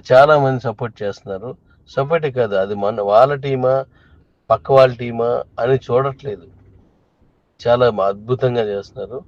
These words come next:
వాళ్ళందరికీ ధన్యవాదాలు. అలాగే ఈరోజు ఫైవ్ విన్నర్స్‌లో అనిశెట్టి మురళి టీంలో నుంచే నలుగురు విన్ అయ్యారని నాకు ఇప్పుడే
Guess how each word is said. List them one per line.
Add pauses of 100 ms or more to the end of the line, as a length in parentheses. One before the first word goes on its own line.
(420)
వాళ్ళందరికీ
ధన్యవాదాలు. (880)
అలాగే (160)
ఈరోజు (540)
ఫైవ్
విన్నర్స్‌లో (720)
అనిశెట్టి (100)
మురళి (380)
టీంలో
నుంచే (640)
నలుగురు
విన్
అయ్యారని
నాకు
ఇప్పుడే